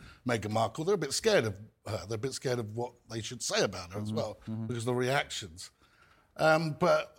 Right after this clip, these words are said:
Speaker 1: I was there. I, I don't recall any fire engines. I mean, we didn't get the story. Obviously, we were all pretty rubbish then at our job, but there were no stories and the whole of the South African press didn't cover this incident. There were no fire engines called to the residence.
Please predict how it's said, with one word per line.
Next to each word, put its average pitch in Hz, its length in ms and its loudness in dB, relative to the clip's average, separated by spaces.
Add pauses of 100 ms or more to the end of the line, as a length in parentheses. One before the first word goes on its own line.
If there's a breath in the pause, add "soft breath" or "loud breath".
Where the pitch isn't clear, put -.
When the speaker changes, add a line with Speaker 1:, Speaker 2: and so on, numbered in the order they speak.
Speaker 1:
I 175 100 8
was 147 180 6
there. 127 420 6
I, 147 420 4
I 151 40 4
don't 165 200 4
recall 131 340 2
any 120 220 -2
fire 117 380 2
engines. 107 440 -4 (280)
I 127 140 2
mean, 127 160 2
we 127 80 0
didn't 139 220 4
get 113 120 -6
the 104 80 -8
story. 131 300 2
Obviously, 120 320 0
we 113 80 0
were 120 60 0
all 110 160 -4 (340 soft breath)
pretty 127 140 4
rubbish 123 340 2
then 123 140 0
at 120 100 -2
our 117 80 0
job, 113 320 4
but 127 100 -4
there 131 100 2
were 139 80 4
no 143 140 4
stories 117 540 0 (420 loud breath)
and 139 40 0
the - 40 0
whole 170 240 6
of 139 60 4
the 120 80 0
South 139 240 4
African 131 380 0
press 127 280 0
didn't 127 240 -8
cover 120 220 0
this 110 220 -4
incident. 110 500 -6 (300 loud breath)
There 139 100 8
were 156 80 6
no 156 160 6
fire 127 340 4
engines 113 340 -4
called 110 300 -4
to - 80 -10
the 110 100 -4
residence. 110 520 -4